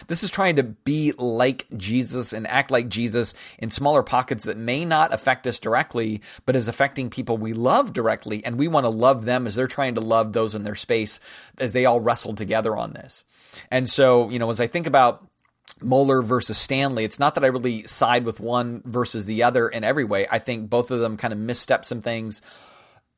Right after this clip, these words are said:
I do certainly appreciate what Stanley's trying to do more than what Mohler's trying to do, 'cause what Mohler's doing is clean and easy and simple, honestly. Like, I'm an idea guy, right? Like,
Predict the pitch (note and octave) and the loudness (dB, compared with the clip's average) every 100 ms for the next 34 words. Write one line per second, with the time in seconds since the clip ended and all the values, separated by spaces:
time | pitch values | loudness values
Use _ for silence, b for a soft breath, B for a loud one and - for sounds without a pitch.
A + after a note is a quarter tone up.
0 | _ C#3 G#2 D3+ D#3 - D#3+ C3 A#2+ C#3+ | _ 0 2 0 2 2 2 0 0 0
1 | C3 B2+ B2 B2 - B2 B2 A#2 - A#2+ | 2 0 0 -2 -4 -2 -2 -2 -2 -2
2 | G#2+ A#2+ A#2 B2 A2+ A2 A2+ A2+ D3 C#3 | -2 -2 2 0 0 -4 -2 -2 -2 -2
3 | D#3+ D3+ D3+ E3 E3+ - A2 C#3 A#2+ B2+ | -4 -4 -2 -2 -4 -4 -2 -2 0 2
4 | D#3 C3 F#2+ A#2 A#2 G#2 - - A#2 A2 | 2 2 0 -4 -4 -6 -8 -8 -8 -6
5 | G#2 G#2 G#2+ A2 F2+ - F#2+ - E2 A#2 | -6 -6 -6 -8 -8 -8 -8 -10 -8 -2
6 | B2 A2 - G#2 G#2+ A#2 E3 E3+ C#3+ C#3+ | 0 0 -6 -6 -4 0 2 4 4 2
7 | G#2+ B2+ C3+ C#3+ D3+ D#3 D#3 - B2 C#3+ | 2 0 2 0 0 -6 -10 2 4 4
8 | B2+ G#2+ | 2 -2